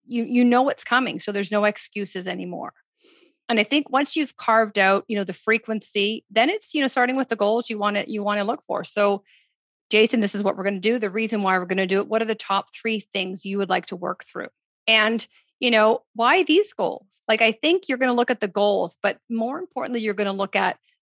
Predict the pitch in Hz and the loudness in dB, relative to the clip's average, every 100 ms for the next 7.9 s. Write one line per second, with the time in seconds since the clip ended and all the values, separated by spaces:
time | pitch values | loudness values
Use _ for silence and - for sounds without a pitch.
0 | - 214 202 202 180 185 185 202 185 190 | -2 0 2 2 2 2 2 -2 -6 -8
1 | - 175 175 175 175 - 160 - - - | -6 -6 -6 -8 -10 -14 -14 -18 -20 -20
2 | _ _ _ - 208 202 208 - 233 262 | _ _ _ -4 0 0 -2 0 0 2
3 | 302 320 320 285 - 262 - 233 196 196 | 0 -2 -2 -2 -2 -4 -4 -4 0 0
4 | 277 _ _ - 226 - 202 175 170 - | -2 _ _ -6 -4 -4 -8 -6 -8 -8
5 | - - - 240 214 208 240 302 302 269 | -12 -16 -8 -4 -2 0 2 2 2 2
6 | 269 - 202 190 190 190 - 208 196 190 | 0 -2 -2 -2 -2 -6 -8 -10 -8 -4
7 | 185 196 196 185 180 175 156 - | 0 2 0 0 2 2 0 -4